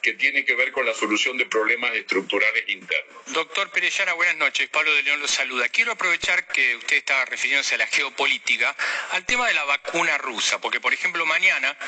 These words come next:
Speaker 2: el presidente Alberto Fernández va a hablar con Vladimir Putin. ¿Le parece que la compra que la Argentina, que el gobierno argentino está haciendo de esta vacuna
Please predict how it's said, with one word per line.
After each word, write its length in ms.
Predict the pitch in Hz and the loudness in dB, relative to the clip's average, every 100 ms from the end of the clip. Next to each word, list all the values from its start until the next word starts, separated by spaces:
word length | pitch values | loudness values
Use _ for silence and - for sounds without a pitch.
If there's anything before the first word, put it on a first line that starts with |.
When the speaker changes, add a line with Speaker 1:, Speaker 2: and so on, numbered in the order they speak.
| - - | -8 -6
Speaker 2:
el 100 | 117 | -2
presidente 340 | 123 160 156 | 0 0 2
Alberto 320 | 147 156 156 147 | 2 2 0 -2
Fernández 420 | 143 160 165 147 | 0 0 0 0
va 100 | 185 | 0
a 20 | 170 | 0
hablar 300 | 165 190 131 - - | 0 0 -2 -8 -4
con 180 | - 120 | 0 0
Vladimir 460 | 113 113 117 139 135 | 2 0 2 0 -2
Putin. 520 | - - - 107 92 - - - - - | -6 -4 -2 -2 -2 -2 0 0 0 -2
¿Le 140 | 202 220 | -2 0
parece 420 | 254 311 - 294 | 0 0 2 2
que 100 | 196 | 2
la 160 | 170 - | 2 0
compra 580 | 202 208 196 196 190 - - | 0 0 0 0 0 -2 0
que 120 | 147 | 2
la 80 | 147 | 4
Argentina, 680 | 143 - 139 - 196 127 | 2 0 -2 0 2 2
que 120 | 117 123 | 0 0
el 40 | |
gobierno 400 | 120 147 180 127 | 2 2 2 0
argentino 460 | - 110 110 120 107 | 0 -2 -2 -4 -4
está 160 | - | -4
haciendo 320 | - 156 135 | -2 -2 0
de 60 | 139 | -2
esta 180 | - 139 | 0 0
vacuna 520 | 120 - 160 160 | 0 2 2 2